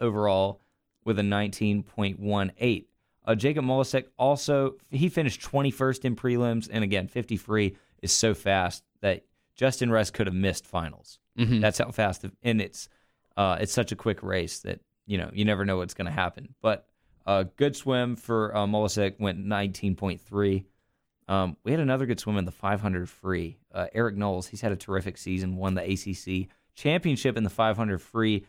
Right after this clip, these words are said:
Speaker 1: He earned a spot in the consolation final, and he finished twelfth with a four fourteen.
Speaker 2: It's been a while since we've had a men's swimmer. Oh, other than Anton Ibsen,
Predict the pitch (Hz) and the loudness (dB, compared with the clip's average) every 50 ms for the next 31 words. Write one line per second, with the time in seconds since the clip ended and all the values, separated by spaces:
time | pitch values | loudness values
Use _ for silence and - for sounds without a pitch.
0 | _ _ _ _ _ _ _ _ - 139 151 147 123 131 127 123 117 107 - - | _ _ _ _ _ _ _ _ 2 2 2 4 2 0 0 0 0 -2 -4 -2
1 | - 113 113 110 98 98 107 104 98 - 113 110 107 - 107 104 110 107 - - | 0 2 2 2 2 2 0 -2 0 0 0 0 0 0 0 0 0 0 0 -2
2 | 110 - - 104 101 104 101 98 98 95 - _ _ _ _ - 92 127 135 131 | -6 -6 -2 -2 -2 0 0 -2 -4 -4 -6 _ _ _ _ -2 2 2 2 2
3 | - 131 117 104 - - - - 113 107 104 101 - - - - 104 104 95 - | 2 0 0 0 -2 -4 -6 -2 0 2 2 2 0 -4 -6 -2 -2 -2 -2 -2
4 | 92 95 95 90 - - - - 107 107 104 104 104 98 95 98 98 _ _ _ | -2 -2 -2 -2 -4 -8 -10 -4 0 2 2 2 2 2 0 -2 -4 _ _ _
5 | _ _ _ - 101 101 87 - - - - 95 87 82 76 - - _ _ _ | _ _ _ -4 -2 -2 -2 -4 -8 -6 -4 -2 -2 -2 -4 -10 -16 _ _ _
6 | _ _ _ _ _ _ _ _ _ _ _ _ _ _ _ _ _ _ _ _ | _ _ _ _ _ _ _ _ _ _ _ _ _ _ _ _ _ _ _ _
7 | _ _ _ _ _ _ _ _ _ _ - - 131 - 220 233 202 131 117 113 | _ _ _ _ _ _ _ _ _ _ -12 -10 -4 2 4 4 4 4 2 2
8 | 113 120 123 139 147 135 - - 120 113 - 98 110 - - 123 117 107 104 104 | 2 2 2 2 2 0 0 -2 -6 -6 -4 -4 -2 0 2 2 2 0 0 0
9 | 110 110 110 113 - - 107 98 123 127 120 117 - - - _ _ _ - 160 | 0 0 0 0 -2 -4 -6 -2 0 0 0 0 -2 -10 -20 _ _ _ 0 2
10 | 170 196 240 233 196 180 165 143 135 131 - - 110 - - 120 - - - - | 2 4 4 2 0 0 0 0 0 0 0 -2 -4 -4 -4 -6 -6 -8 -12 -12
11 | - - | -12 -12